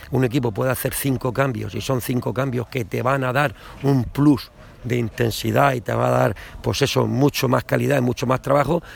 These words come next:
ese al final será el que estará arriba. Si no tienes un buen banquillo, la verdad es que se sufre mucho. El Lorca ha hecho cambios, ha metido mucha más velocidad todavía, pero bueno, nosotros hemos estado muy disciplinados tácticamente y,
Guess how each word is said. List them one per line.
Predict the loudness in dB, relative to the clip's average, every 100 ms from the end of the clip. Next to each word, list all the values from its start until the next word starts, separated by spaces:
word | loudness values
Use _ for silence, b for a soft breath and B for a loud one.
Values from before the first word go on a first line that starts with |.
| B B B
ese | -6 -2 -2
al | -2
final | -2 -2 -2
será | -2 -2 0 0
el | -2
que | -6
estará | -4 -4
arriba. | -2 -4 -6
Si | -6 -6
no | -4
tienes | -2 -2 -2 -2
un | -2
buen | 0 0
banquillo, | 0 -2 -2 2 2 0 B B -2
la | 0
verdad | 0 -2
es |
que | -2
se | -4
sufre | -6 -4
mucho. | -2 -2 -2
El | 0
Lorca | 0 0
ha |
hecho | -2 -2 0
cambios, | 0 2 0 -2 B B -2
ha |
metido | 0 0 -2 -4
mucha | -2 2 2 2 -2
más | -2
velocidad | -2 -4 -4 -6
todavía, | -4 -2 -2 0 -2 -4 B B
pero | -4 0
bueno, | 2 0
nosotros | -4 0 0
hemos | 2 0
estado | 0 0 0 0 -2
muy | -4 -2 0
disciplinados | 0 -2 -4 -4 -4 -4
tácticamente | -6 -4 -2 -2 -4 -4
y, | -2 -2 -6